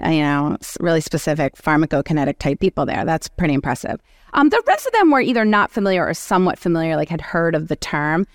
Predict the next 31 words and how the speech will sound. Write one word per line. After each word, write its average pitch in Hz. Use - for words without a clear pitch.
And 247
I 427
think 453
that's -
probably 196
where 160
most 156
patients 160
are 143
with 147
it. 131
This 196
is 262
a 262
bit 480
high 240
level, 156
as 180
we 175
just 165
kinda 156
talked -
about, 226
you 226
know? 208
So, 277
you 240
know, 226
what 208
patients 285
really 247